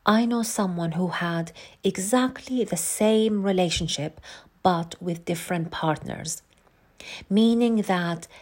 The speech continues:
this person, let's call them Alex. Alex chose partners that had very similar narcissistic traits and ended up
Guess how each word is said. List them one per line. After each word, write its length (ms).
this 260
person, 840
let's 320
call 380
them 440
Alex. 640
Alex 540
chose 460
partners 800
that 320
had 580
very 300
similar 720
narcissistic 720
traits 540
and 380
ended 400
up 280